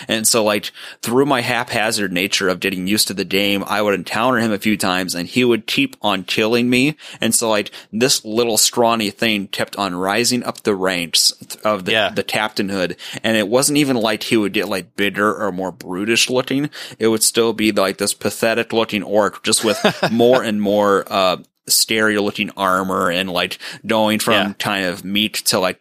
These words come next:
Speaker 1: tough guy attitude. And, and so just, like, it,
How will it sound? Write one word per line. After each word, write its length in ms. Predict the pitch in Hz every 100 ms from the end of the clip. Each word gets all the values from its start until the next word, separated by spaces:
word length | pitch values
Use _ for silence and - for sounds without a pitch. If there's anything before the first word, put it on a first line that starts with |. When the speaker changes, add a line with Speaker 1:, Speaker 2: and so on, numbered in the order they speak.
| -
Speaker 1:
tough 240 | - -
guy 220 | 101 95
attitude. 680 | 95 98 95 - 92 80 78 - -
And, 140 | 107
and 160 | 131 113
so 160 | 131 123
just, 240 | 123 120
like, 200 | 117 107
it, 160 | 127